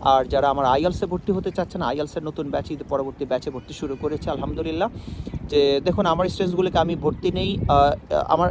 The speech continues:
আইএলস-এর কোর্স ফিটা হলো পনেরো হাজার টাকা। আমি যখন কেউ একজন, আপনারা অনেকজনই আছেন যে হয়তো ইংলিশে দুর্বল, আপনি যখন আইএলস-এ ভর্তি হবেন, আমি যদি দেখি আপনি ইংলিশে দুর্বল, আমি আপনাকে বলবো আপনি আপনার, আমার, আহ, স্পোকেন ইংলিশ কোর্সটা করেন। স্পোকেন ইংলিশ কোর্সে আমি স্পোকেন ইংলিশ, বেসিক গ্রামার,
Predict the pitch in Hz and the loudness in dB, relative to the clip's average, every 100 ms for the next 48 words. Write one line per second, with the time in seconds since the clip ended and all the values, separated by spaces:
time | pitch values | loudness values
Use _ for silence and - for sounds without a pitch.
0 | - 160 185 196 196 - 170 180 160 147 | 2 4 4 4 0 -2 -2 0 0 2
1 | 139 147 131 131 135 139 208 135 - - | 0 -2 -2 -4 -6 -6 -6 -6 -8 -10
2 | - - - - 175 185 202 208 196 175 | -16 -18 -18 -4 -2 2 2 2 0 0
3 | 190 190 175 190 165 202 196 185 202 185 | 4 4 4 0 4 4 4 2 0 2
4 | 170 175 165 160 170 151 143 156 151 127 | 0 0 0 0 0 -2 -2 0 0 0
5 | 123 131 117 165 170 143 170 - 170 180 | 0 0 -2 -2 0 2 0 0 0 0
6 | - 202 147 165 202 202 185 175 - 139 | 4 4 4 2 0 -2 0 0 -2 -6
7 | 139 160 139 127 175 147 135 151 - 147 | -4 -6 -6 -4 0 0 0 -4 -6 -6
8 | - 180 208 156 135 127 131 131 135 131 | -4 0 0 0 -4 -4 -2 0 0 -2
9 | - - - - 131 - 202 220 196 170 | -12 -20 -8 0 0 2 2 4 4 2
10 | 151 - 147 - 135 143 196 175 - 160 | -2 0 -2 -2 0 0 0 -4 -4 -2
11 | 160 160 165 - 147 - 165 170 170 - | -2 -2 -4 -4 -6 -2 -4 -2 -6 -4
12 | 147 151 151 156 175 147 127 - 127 135 | -4 -4 -2 -2 -2 0 -2 -2 -6 -4
13 | 135 147 | -2 -2